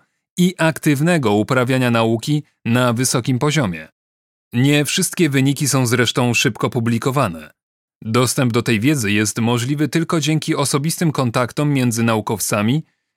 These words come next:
i przez udział w życiu naukowym, w tym w konferencjach, w których uczestniczą reprezentanci światowej czołówki.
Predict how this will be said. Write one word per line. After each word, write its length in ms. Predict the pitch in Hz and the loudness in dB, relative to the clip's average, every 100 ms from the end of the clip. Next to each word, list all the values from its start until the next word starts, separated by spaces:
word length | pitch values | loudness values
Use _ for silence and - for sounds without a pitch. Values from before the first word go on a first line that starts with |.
| _ | _
i 160 | 175 180 | -2 0
przez 280 | - 170 - | -2 -4 -2
udział 320 | 185 160 170 | -2 0 0
w 80 | 131 | 0
życiu 280 | 117 120 135 | -2 0 0
naukowym, 680 | 139 139 147 131 95 87 - _ _ _ | 0 0 -2 -2 -2 -6 -8 _ _ _
w 100 | - | -10
tym 280 | - 117 110 | -2 0 0
w 80 | - | -2
konferencjach, 840 | 139 131 156 165 151 135 120 - - _ _ | -2 0 0 0 0 0 0 -2 -16 _ _
w 80 | - | -14
których 400 | - 135 123 - | -2 2 2 0
uczestniczą 720 | 127 139 107 - 110 127 123 | 0 0 0 -2 0 0 2
reprezentanci 840 | 127 147 131 143 123 110 113 123 - | 2 0 0 0 0 -2 -2 -4 -4
światowej 520 | - 165 139 101 92 | -4 -2 -2 -2 -2
czołówki. 680 | 143 139 95 - 87 82 | -2 -2 -2 -6 -12 -16